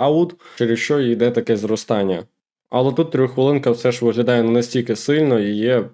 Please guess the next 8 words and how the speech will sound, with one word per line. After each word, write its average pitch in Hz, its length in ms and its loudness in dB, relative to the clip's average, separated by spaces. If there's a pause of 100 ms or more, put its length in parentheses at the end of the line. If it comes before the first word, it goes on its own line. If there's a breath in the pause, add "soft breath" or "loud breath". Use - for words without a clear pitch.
більше 113 380 -2
сформованих 107 580 -2
червоних 107 420 0
свічок. - 480 -4 (140)
А 107 60 -6
взагалі 120 480 0
не 160 140 4
фанат 160 360 0